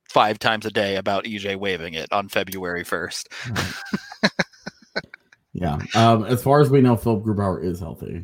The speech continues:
Speaker 2: And if you look at his Instagram, he's been, like,
Speaker 1: Sure looks
Speaker 2: swimming
Speaker 1: healthy,
Speaker 2: in ass.
Speaker 1: yeah.
Speaker 2: <laughs> Yeah. Having the time of his life. So he,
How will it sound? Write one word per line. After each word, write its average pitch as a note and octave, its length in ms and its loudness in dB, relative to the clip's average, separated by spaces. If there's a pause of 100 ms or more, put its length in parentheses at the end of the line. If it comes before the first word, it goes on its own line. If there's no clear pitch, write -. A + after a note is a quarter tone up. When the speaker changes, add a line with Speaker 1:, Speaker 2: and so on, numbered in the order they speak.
Speaker 2:
And F#2 120 -2
if F#2 80 -6
you G2+ 80 -2
look G2 160 0
at F#2+ 40 -2
his F#2 140 -4
Instagram, F2 560 -6
he's F2+ 140 -10
been, F2 200 -4
like, D2+ 240 -8 (240)
Speaker 1:
Sure - 240 0
looks A2 260 4
Speaker 2:
swimming F2 180 2
Speaker 1:
healthy, G2 380 -2
Speaker 2:
in F#2+ 60 2
ass. A#2 460 2
Speaker 1:
yeah. E3 300 0 (120)
Speaker 2:
<laughs> - 80 -20
Yeah. G#2+ 200 -6 (120)
Having C3+ 260 -2
the A2 60 -10
time A#2+ 280 0
of A2 80 0
his G#2 120 -2
life. G2+ 420 -2
So G2 200 -6 (160)
he, A#2 260 -4